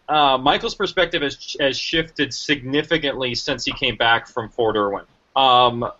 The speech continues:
Michael, at the time, especially in the beginning, he was more concerned with, uh, the individual's people more, 'cause that was what he was focused on, and, and getting them to safety. And then once he saw the kind of threat that was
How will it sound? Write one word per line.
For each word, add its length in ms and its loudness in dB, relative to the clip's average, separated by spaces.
Michael, 720 0
at 180 2
the 60 -6
time, 600 0
especially 380 -2
in 40 -2
the 160 -2
beginning, 260 0
he 100 -4
was 180 -2
more 280 0
concerned 840 -4
with, 400 4
uh, 460 6
the 120 2
individual's 640 4
people 380 -2
more, 360 -2
'cause 120 0
that 200 2
was 180 2
what 120 6
he 80 0
was 160 -2
focused 440 0
on, 360 0
and, 400 2
and 180 -6
getting 220 2
them 140 -2
to 100 -10
safety. 440 -2
And 100 -2
then 120 -2
once 480 0
he 160 -6
saw 680 4
the 80 -2
kind 360 -2
of 100 -10
threat 320 -2
that 140 -2
was 160 -4